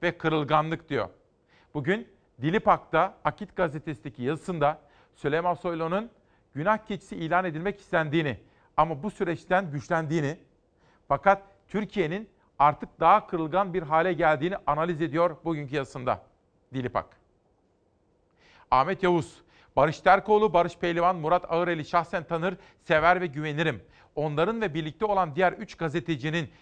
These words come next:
infaz düzenlemesi dışında tutulması vicdanımı yaralamış, Türkiye Büyük Millet Meclisi'nin yüceliğine yönelik duygularımı aşındırmıştır." diyor. Hüseyin Ersöz, avukat,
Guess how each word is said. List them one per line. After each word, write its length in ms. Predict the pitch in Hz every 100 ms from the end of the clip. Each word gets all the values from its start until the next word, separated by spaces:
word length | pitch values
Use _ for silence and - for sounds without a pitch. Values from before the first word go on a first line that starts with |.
| _
infaz 460 | 160 151 - 180 190
düzenlemesi 580 | 160 165 160 151 151 127
dışında 340 | 139 160 190
tutulması 560 | 170 165 147 135 185 185 - _ -
vicdanımı 540 | 143 135 165 160 156
yaralamış, 680 | 139 147 143 123 156 170 - _ _ _ _ -
Türkiye 320 | 190 190 156
Büyük 160 | 170 151
Millet 220 | 175 175
Meclisi'nin 460 | 165 - 160 180 - _ -
yüceliğine 540 | 147 135 160 156 170
yönelik 340 | 185 160 151
duygularımı 540 | 165 160 160 156 160 180 - - -
aşındırmıştır." 1080 | 151 - 180 147 151 151 180 - 156 135
diyor. 220 | 123 127 - - _ _ _ _ _ _ _ _ _ _ _ _ _ _ _ _ _ _ _ _ _ _ _ _ _ _ _ -
Hüseyin 280 | 139 175 185
Ersöz, 420 | 190 - 170 123
avukat, 460 | 151 139 175 -